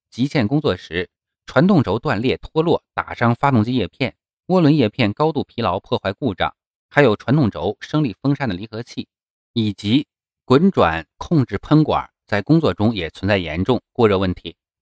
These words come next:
到了如今，在时间的磨合下，这些问题才基本得以解决。歼三五要依靠涡扇十九提供强大的动力，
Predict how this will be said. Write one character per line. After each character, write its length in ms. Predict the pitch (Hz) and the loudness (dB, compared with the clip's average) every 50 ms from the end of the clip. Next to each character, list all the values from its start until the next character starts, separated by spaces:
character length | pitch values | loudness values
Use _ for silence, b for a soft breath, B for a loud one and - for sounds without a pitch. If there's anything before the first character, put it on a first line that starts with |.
| _ _ | _ _
到 120 | _ - 110 | _ 4 4
了 60 | 104 | 4
如 140 | 101 101 113 | 4 2 -2
今， 200 | 113 - 123 135 - _ | 0 0 0 -2 -2 _
在 200 | - - 101 101 | -4 -2 -2 -2
时 160 | - - - | -2 -2 -4
间 140 | 117 - 123 | -2 0 2
的 60 | 113 | 2
磨 120 | 104 95 92 | 2 0 -2
合 140 | - 90 87 | -4 -6 -6
下， 240 | - - 92 87 _ _ _ _ _ _ _ | -6 -6 -8 -8 _ _ _ _ _ _ _
这 100 | - 156 | -4 -2
些 80 | 156 170 | -2 0
问 200 | 165 190 170 131 | 0 0 -2 -2
题 100 | - 107 | -2 -4
才 140 | - 110 110 | -6 -6 -6
基 180 | - - 160 | -6 -6 -8
本 220 | 151 - 82 73 71 | -6 -6 -8 -10 -8
得 120 | - 92 | -8 -6
以 100 | 98 101 | -6 -6
解 200 | - - 80 71 | -8 -10 -18 -20
决。 280 | _ - 85 82 92 - _ _ _ _ _ _ _ _ _ - | _ -18 -16 -16 -16 -16 _ _ _ _ _ _ _ _ _ -2
歼 160 | - 185 190 | 0 2 4
三 240 | 196 196 196 180 139 | 4 4 6 4 4
五 180 | 98 82 - _ _ _ _ - | 2 -2 -8 _ _ _ _ 0
要 220 | 131 113 113 120 | 2 2 2 2
依 120 | 143 165 | 0 -4
靠 240 | 160 _ - 120 101 98 | -6 _ 0 0 0 0
涡 140 | 143 156 | 0 -2
扇 180 | 147 - 139 98 | -2 -2 -4 -4
十 200 | - - - 131 | -4 -6 -8 -8
九 180 | - 90 80 - _ | -6 -8 -10 -12 _
提 120 | - - | -10 -6
供 120 | 98 104 92 | -4 -4 -4
强 260 | - - - 82 98 | -4 -8 -10 -8 -6
大 80 | 113 | -6
的 80 | 107 92 | -6 -4
动 240 | - 131 110 87 90 | -2 -2 -2 -2 -2
力， 160 | 107 110 - | -6 -8 -10